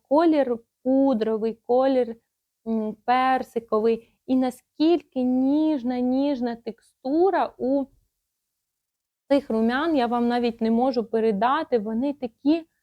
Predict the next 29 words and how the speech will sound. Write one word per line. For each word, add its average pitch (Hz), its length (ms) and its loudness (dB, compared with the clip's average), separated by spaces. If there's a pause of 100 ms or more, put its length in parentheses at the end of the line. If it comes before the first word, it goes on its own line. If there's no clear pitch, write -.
тануть 277 560 0
у 226 60 -4
мене 240 340 -2
на 226 140 0
шкірі, 311 540 0
і - 220 -6
шкіра 269 500 -4
після 233 340 -8
них 240 200 -4 (240)
гладенька-гладенька, 226 1300 -2
наче 226 340 -6
відполірована, 220 960 -2
вам 226 340 -4
вони 214 240 -6 (100)
точно 233 380 -4
сподобаються. 240 880 0 (600)
Коштують 247 520 0
п'ятсот 226 420 -2
гривень, 233 500 -2
тут 214 240 -2
дев'ять 240 460 0
грамів 240 800 -6
об'єм. 233 600 0 (600)
Подивіться 226 560 0
лише 226 360 -6
на 226 200 -2
цей 220 260 -6 (160)
колір, 262 440 0
як 220 180 -4